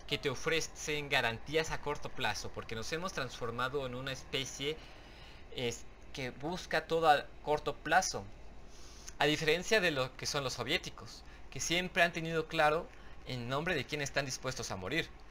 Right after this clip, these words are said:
en nombre de sus sucesores, en nombre de la patria, en nombre de los que les van a seguir.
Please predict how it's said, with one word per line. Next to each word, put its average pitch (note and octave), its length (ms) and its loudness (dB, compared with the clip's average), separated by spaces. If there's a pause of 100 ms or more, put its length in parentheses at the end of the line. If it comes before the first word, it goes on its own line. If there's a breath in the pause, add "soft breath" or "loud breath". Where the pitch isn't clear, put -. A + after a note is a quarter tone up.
(460)
en B2 120 -4
nombre D#3 320 2
de D3+ 100 4
sus A#2 180 -6
sucesores, B2 720 2
en A#2 140 -4
nombre C#3 280 2
de C#3 160 4
la G2+ 200 -2
patria, C#3 300 6
en G#2 60 -4
nombre C3 220 0
de C#3 100 4
los G2 220 -2
que G#2 100 -6
les F#2+ 180 -4
van B2+ 120 0
a E3 60 0
seguir. A2+ 440 -4